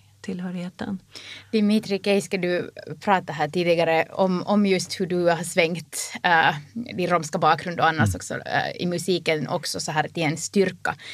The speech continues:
Speaker 2: Är det här, känner du igen den här resan? Jag menar, du har ju till och med blivit vald till Årets rom och varit ne-, nominerad till nor-, Årets
Speaker 3: Mm.
Speaker 2: Sverigefinne, liksom.
Speaker 3: Ja.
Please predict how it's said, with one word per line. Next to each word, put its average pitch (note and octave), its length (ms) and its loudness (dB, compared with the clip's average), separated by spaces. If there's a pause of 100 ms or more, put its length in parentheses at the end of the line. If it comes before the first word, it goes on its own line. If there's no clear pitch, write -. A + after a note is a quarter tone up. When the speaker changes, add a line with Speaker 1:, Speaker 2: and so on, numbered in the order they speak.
(200)
Speaker 2:
Är - 80 2
det F#3+ 60 6
här, G#3 320 6
känner G#3 220 2
du G3 80 4
igen A#3+ 300 8
den F3+ 120 4
här F3+ 120 0
resan? D3 360 2
Jag F3+ 80 2
menar, F#3 180 4
du F#3+ 100 4
har G#3+ 140 6
ju F#3 120 4
till F#3+ 140 2
och F3+ 80 2
med F3 120 -2
blivit F3 240 0
vald F3 220 4
till F#3 100 -2
Årets E3 420 2
rom F#3 420 2 (280)
och F3+ 140 2
varit F#3+ 220 8
ne-, G3 160 4
nominerad G3+ 680 4
till F3+ 100 2
nor-, F3+ 260 2
Årets F#3+ 340 2
Speaker 3:
Mm. G#3+ 120 8
Speaker 2:
Sverigefinne, E3 640 2
liksom. A#2 200 2
Speaker 3:
Ja. A2+ 220 6